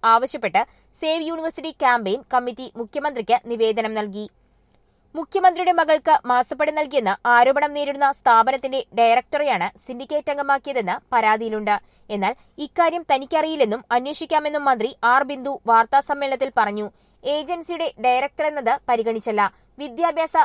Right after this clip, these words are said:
വിചക്ഷണ എന്ന നിലയിലാണ് റെനിയെ നാമനിർദ്ദേശം ചെയ്തത്. വിദേശത്തേക്ക് വിദ്യാർത്ഥികളുടെ കുടിയേറ്റം നിയന്ത്രിക്കാനുള്ള ബിൽ തയ്യാറാക്കിയിട്ടുണ്ടെന്നും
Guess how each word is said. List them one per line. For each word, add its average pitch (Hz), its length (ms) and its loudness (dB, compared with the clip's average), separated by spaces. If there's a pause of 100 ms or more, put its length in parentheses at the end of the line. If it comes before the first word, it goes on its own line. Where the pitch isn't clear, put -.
(140)
വിചക്ഷണ 285 480 -4 (140)
എന്ന 262 160 -6
നിലയിലാണ് 262 500 0 (300)
റെനിയെ 262 360 0 (160)
നാമനിർദ്ദേശം 269 720 2
ചെയ്തത്. 208 380 0 (340)
വിദേശത്തേക്ക് 320 600 -2 (100)
വിദ്യാർത്ഥികളുടെ 285 680 2
കുടിയേറ്റം 294 540 0
നിയന്ത്രിക്കാനുള്ള 269 640 0 (120)
ബിൽ 262 220 -8
തയ്യാറാക്കിയിട്ടുണ്ടെന്നും 254 840 0